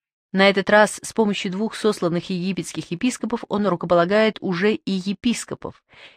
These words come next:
Эти последние вскоре избирают своего монофизитского патриарха. Начало Яковицкой от имени Иакова Бородая церкви положено.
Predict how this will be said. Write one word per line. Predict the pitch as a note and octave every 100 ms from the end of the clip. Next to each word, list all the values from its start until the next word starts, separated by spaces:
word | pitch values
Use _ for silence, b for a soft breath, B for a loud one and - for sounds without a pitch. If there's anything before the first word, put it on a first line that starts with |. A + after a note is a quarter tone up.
| b -
Эти | A#3
последние | - A3 B3+ A#3 A3
вскоре | G#3 - A3+ G3+
избирают | F3+ F#3 G3+ G3 F3+
своего | - E3+ F3 D#3+ b b -
монофизитского | F3 E3 E3 D#3+ D#3 - D3
патриарха. | - C3 D3+ C3+ B2 - - _ _ _ _ E3+
Начало | E3+ E3 G3 F#3 F3+ - _ _ E3
Яковицкой | D#3+ E3+ E3 F3+ - - D3+ C3+ - _ _ _ _ _ _ -
от | F3+
имени | F#3 E3 D#3+ D#3+
Иакова | - F#3 E3+ D3 D#3+ C#3 D3 - -
Бородая | D#3 C#3+ D#3+ G3 E3 C#3+
церкви | - B3+ B3 B3 A#3+ - b b b -
положено. | G#3 D#3+ C#3 C3 B2+ B2